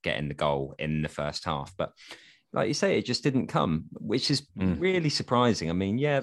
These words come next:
Speaker 1: I mean, Chelsea, they're, they're going through a bit of a transition, you know, they obviously
Speaker 2: Mm.
Speaker 1: have got Graham Potter on board. It's gonna take him a bit of time to put his own stamp on the team, but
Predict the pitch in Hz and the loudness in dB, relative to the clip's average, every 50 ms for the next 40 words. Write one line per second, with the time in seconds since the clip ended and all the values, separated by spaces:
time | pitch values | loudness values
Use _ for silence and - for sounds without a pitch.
0 | - - - 120 123 120 117 113 - 156 139 127 120 - - 123 113 92 - - | -2 -6 -4 -2 0 0 0 0 0 0 -2 0 0 -2 -2 -2 -2 -4 -8 -14
1 | - - _ _ _ _ _ _ _ _ _ _ - 110 110 110 110 - - - | -20 -20 _ _ _ _ _ _ _ _ _ _ 2 4 6 6 6 4 2 -4
2 | - - - _ 123 123 - 123 117 107 98 - 101 87 85 92 - 78 90 - | -12 -20 -2 _ 2 4 6 6 6 6 4 2 0 0 0 0 0 0 -2 -4
3 | - 85 82 82 90 113 107 - - 110 104 101 98 90 87 87 90 90 90 78 | -4 -4 -4 -2 -2 -2 -2 0 0 2 2 2 2 2 0 0 0 0 0 0
4 | 85 85 85 82 101 107 101 92 80 80 80 - - _ _ _ _ - _ _ | 2 0 2 2 2 2 4 2 2 0 -4 -6 -10 _ _ _ _ -20 _ _
5 | - - _ _ _ _ _ _ - 82 - - 90 - 58 - 80 80 80 80 | -20 -20 _ _ _ _ _ _ -6 -6 -2 -2 -4 -2 -2 0 0 0 2 2
6 | 120 117 110 - - 101 98 92 90 98 95 92 87 78 - - - 80 82 - | 2 0 2 2 4 4 4 4 4 4 4 4 2 0 -4 -4 -4 -6 -4 -2
7 | - 87 82 - - 90 85 80 73 82 80 80 - - 90 87 87 - - - | 0 0 0 0 0 -2 -2 0 0 -2 -2 -2 -2 0 0 0 0 -2 -4 -6
8 | - 78 76 82 82 80 - - - - 110 104 101 92 - - - 98 95 92 | -6 -4 -2 0 0 0 0 0 0 2 2 2 2 0 -2 -4 -2 0 0 0
9 | 90 - - 107 101 98 98 92 90 92 - | 0 -2 -2 0 0 2 2 2 0 -2 -2